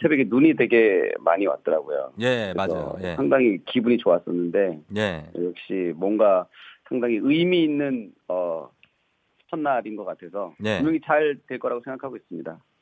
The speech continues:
Speaker 2: 음, 좀 성의 있게 좀 부탁드릴게요, 이영표
Speaker 1: 아, 네,
Speaker 2: 씨.
Speaker 1: 그럴까요? 네, 지난번에,
Speaker 2: <laughs> 예.
Speaker 1: 지난번에 또 뭐 라디오 하나 하지 않으셨어요?
Speaker 2: 라디오
Speaker 1: 그렇죠?
Speaker 2: 뭐 하나라니요.
Speaker 1: 그 라디오
Speaker 2: <laughs> 야,
Speaker 1: 하셨을
Speaker 2: 뮤직-,
Speaker 1: 때 제가
Speaker 2: 했었죠,
Speaker 1: 육 개월
Speaker 2: 뮤직쇼.
Speaker 1: 가기 힘들다고 했는데 그때 육 개월 넘기셨잖아요.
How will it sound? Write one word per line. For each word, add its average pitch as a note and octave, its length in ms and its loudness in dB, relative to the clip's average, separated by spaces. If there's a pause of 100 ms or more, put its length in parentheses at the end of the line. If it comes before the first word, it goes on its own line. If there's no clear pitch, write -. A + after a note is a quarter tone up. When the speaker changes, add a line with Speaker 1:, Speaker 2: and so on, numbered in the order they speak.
(140)
Speaker 2:
음, A2 240 -2
좀 F3 140 -2
성의 A#3 320 2
있게 G3+ 200 2
좀 F3 140 0
부탁드릴게요, A2+ 920 -2 (120)
이영표 A2 260 0
Speaker 1:
아, G#2+ 60 6
네, G#2 40 2
Speaker 2:
씨. G#2 60 0
Speaker 1:
그럴까요? A#2 420 0 (100)
네, G#2+ 140 -6
지난번에, F3 460 0
Speaker 2:
<laughs> - 20 -
예. C#3+ 60 -6 (220)
Speaker 1:
지난번에 B3 420 2 (100)
또 A3 160 0
뭐 F#3 200 2
라디오 E3 300 0
하나 G3 180 -2
하지 A#3+ 160 -6
않으셨어요? E3 520 -6 (300)
Speaker 2:
라디오 A#2 280 -2
Speaker 1:
그렇죠? G#2 160 -2
Speaker 2:
뭐 C3+ 80 2
하나라니요. G2 840 -2 (640)
Speaker 1:
그 D#3+ 260 0 (120)
라디오 E3+ 260 4
Speaker 2:
<laughs> G#3+ 40 6
야, A#3 40 8
Speaker 1:
하셨을 A3+ 180 2
Speaker 2:
뮤직-, E3 240 0
Speaker 1:
때 D3 60 4
제가 D#3 320 2
Speaker 2:
했었죠, D3 300 2
Speaker 1:
육 G#2+ 60 -6
개월 G3+ 180 0
Speaker 2:
뮤직쇼. F3+ 140 0
Speaker 1:
가기 D#3+ 120 -4
힘들다고 F3+ 540 -4
했는데 D3 240 -8
그때 C3 180 -14
육 A#2 140 -12
개월 C3 160 -2
넘기셨잖아요. F2+ 720 -10